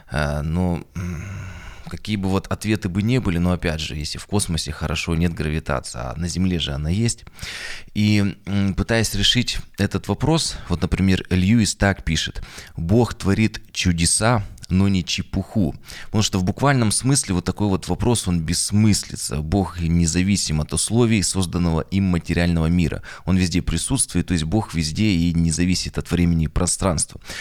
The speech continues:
Но есть один очень интересный аллегорический ответ на этом вопрос о всемогуществе и о камне.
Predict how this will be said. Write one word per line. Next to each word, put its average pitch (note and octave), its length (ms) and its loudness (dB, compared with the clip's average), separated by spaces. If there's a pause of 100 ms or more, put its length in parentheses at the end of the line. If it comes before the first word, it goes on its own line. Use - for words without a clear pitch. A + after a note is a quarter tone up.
(180)
Но F#2+ 60 4
есть C3 360 4 (340)
один F#2+ 360 2
очень G#2+ 340 2
интересный G2+ 720 4
аллегорический F#2+ 1000 0
ответ G#2 480 -2
на F#2 80 0
этом F2+ 440 0
вопрос F2+ 680 0
о G2 120 4
всемогуществе F2+ 1040 0
и F2+ 180 0
о E2 140 4
камне. F#2+ 580 0